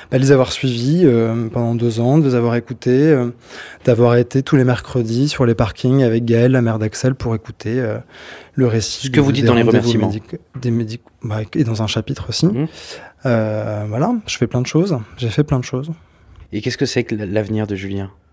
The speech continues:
Speaker 2: du Fred Lamy ?
Speaker 1: Pour le moment, c'est ce livre-là, du coup, l'avenir.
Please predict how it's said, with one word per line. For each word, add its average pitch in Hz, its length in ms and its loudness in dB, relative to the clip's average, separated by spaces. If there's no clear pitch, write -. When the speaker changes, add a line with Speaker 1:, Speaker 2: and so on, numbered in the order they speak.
Speaker 2:
du 98 100 -8
Fred 95 220 -8
Lamy ? 95 240 -6
Speaker 1:
Pour 117 140 -2
le 113 60 2
moment, 110 180 0
c'est - 100 -6
ce - 160 -8
livre-là, 107 400 -8
du 151 140 -8
coup, - 180 -20
l'avenir. 117 340 -10